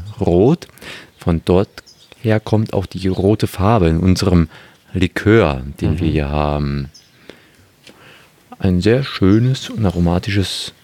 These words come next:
Speaker 1: Getränk.
Speaker 2: Das klingt sehr lecker, also der riecht sehr gut. Dann probieren wir mal.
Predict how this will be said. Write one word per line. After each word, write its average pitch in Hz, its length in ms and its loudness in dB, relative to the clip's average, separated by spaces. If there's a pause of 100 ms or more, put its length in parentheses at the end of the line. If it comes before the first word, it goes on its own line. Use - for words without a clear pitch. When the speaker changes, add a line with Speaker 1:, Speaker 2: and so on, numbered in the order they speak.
(160)
Speaker 1:
Getränk. 98 480 0 (240)
Speaker 2:
Das - 180 -12
klingt 107 240 -4
sehr 113 140 2
lecker, 107 280 2
also 107 140 0
der 98 160 -2
riecht 113 220 -4
sehr 110 140 2
gut. 120 340 -2 (400)
Dann 110 180 0
probieren 131 460 2
wir 113 80 -2
mal. 87 320 -4